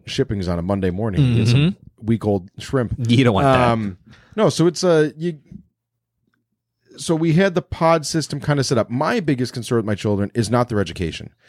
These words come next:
Speaker 1: I can go buy the eight dollar book from Costco that teaches
Speaker 2: Right.
Speaker 1: them letters and numbers and time and how to write. And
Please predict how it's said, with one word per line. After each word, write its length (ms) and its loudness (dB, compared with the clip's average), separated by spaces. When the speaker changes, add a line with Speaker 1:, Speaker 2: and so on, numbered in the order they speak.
Speaker 1:
I 120 2
can 60 2
go 80 4
buy 200 2
the 140 -2
eight 200 0
dollar 240 4
book 180 0
from 160 -10
Costco 480 0
that 80 -4
teaches 200 -4
Speaker 2:
Right. 40 -8
Speaker 1:
them 140 -2
letters 280 0
and 80 -4
numbers 300 -4
and 100 -8
time 440 -4
and 80 -6
how 120 0
to 60 2
write. 380 0
And 240 -8